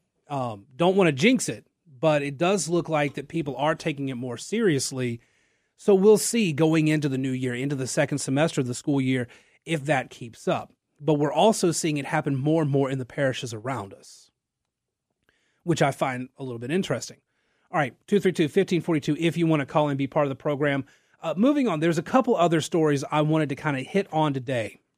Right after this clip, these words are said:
And, uh, one of them, I, I,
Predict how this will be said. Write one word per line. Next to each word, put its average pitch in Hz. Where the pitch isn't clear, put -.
And, 170
uh, 151
one 170
of 220
them, 165
I, 151
I, 151